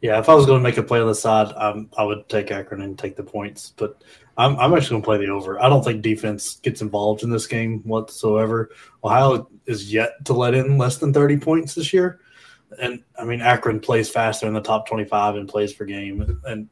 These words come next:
it's like, they're running about eighty plays per game in their last three. I mean,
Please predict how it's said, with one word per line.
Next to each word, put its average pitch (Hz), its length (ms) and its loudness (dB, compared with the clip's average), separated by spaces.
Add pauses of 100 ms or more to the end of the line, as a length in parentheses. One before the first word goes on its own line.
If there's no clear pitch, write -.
it's - 300 -14
like, 107 260 -8
they're 120 160 -4
running 113 180 0
about 107 260 0
eighty 110 240 -2
plays 110 300 -6
per 110 60 -6
game 104 180 -2
in 107 60 -2
their 104 100 -4
last 107 320 -2
three. 107 360 -2
I 110 40 -6
mean, 113 160 -6